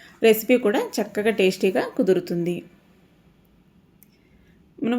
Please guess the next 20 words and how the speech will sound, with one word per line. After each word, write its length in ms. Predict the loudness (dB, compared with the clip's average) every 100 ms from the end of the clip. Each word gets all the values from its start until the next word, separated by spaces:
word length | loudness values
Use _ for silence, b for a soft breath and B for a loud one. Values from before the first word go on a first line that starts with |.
| 4
వేసుకున్న 400 | 4 2 -2 0 0
నూనెని 340 | 0 2 0 -2 0
పిండికి 360 | 0 2 0 -2
ఇలా 120 | -2 -2 -2
బాగా 240 | -2 -4 -4
పట్టించేసాం 580 | -4 -4 -2 -2 -4 -4
కదా. 180 | -2 -4 -6 -12 b b b b -2
ఇప్పుడు 220 | 4 4 4
దీన్నైతే 480 | 2 0 -2 -2 -2 -4 -2
టైమ్ 220 | 0 2 2 0
ఉంటే 220 | 0 0 0 -4 -8
ఒక 100 | -4 -2
గంట 220 | 0 -2 -2
కూడా 120 | -2 0
పెట్టుకోవచ్చు, 600 | -2 -2 -2 -2 -4 -4 -4 -4 -2
లేదు 220 | 2 2 0
అనుకుంటే 400 | -2 -2 -4 -2 -2 0
అరగంట 340 | -2 0 -2 -2
అయినా 140 | -2 -2
పెట్టుకోవచ్చు. 440 | -2 -2 -4 -2